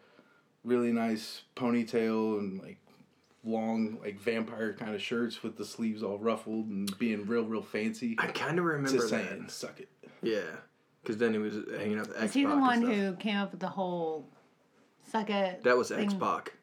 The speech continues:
Speaker 1: No, that
Speaker 3: Oh,
Speaker 1: was,
Speaker 3: okay.
Speaker 1: yeah, it was D X.
Speaker 3: That everyone was doing in school?
Speaker 2: Yeah, but I think
Speaker 3: I
Speaker 2: X-Pac
Speaker 3: think
Speaker 2: was the one who kinda made it, like, a
Speaker 1: <laughs>
Speaker 2: real big deal.
Speaker 1: Probably.
Speaker 2: Yeah.
Speaker 1: He's
Speaker 2: 'Cause he would get up and he'd just be like, "Suck it!"
Speaker 1: And he went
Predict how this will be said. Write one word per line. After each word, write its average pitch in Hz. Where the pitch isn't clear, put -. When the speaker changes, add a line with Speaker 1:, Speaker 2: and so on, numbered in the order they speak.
Speaker 1:
No, -
that -
Speaker 3:
Oh, 226
Speaker 1:
was, -
Speaker 3:
okay. 143
Speaker 1:
yeah, 127
it 123
was 120
D 113
X. -
Speaker 3:
That 226
everyone 220
was 190
doing 190
in 180
school? 180
Speaker 2:
Yeah, 165
but 143
I 139
think -
Speaker 3:
I 120
Speaker 2:
X-Pac 127
Speaker 3:
think 113
Speaker 2:
was 104
the 110
one 107
who 107
kinda 107
made 101
it, -
like, 110
a 104
Speaker 1:
<laughs> -
Speaker 2:
real 110
big 101
deal. 101
Speaker 1:
Probably. 101
Speaker 2:
Yeah. 113
Speaker 1:
He's 139
Speaker 2:
'Cause 139
he 170
would 131
get 135
up 131
and 139
he'd 139
just 139
be 143
like, 165
"Suck -
it!" 480
Speaker 1:
And 240
he 392
went 127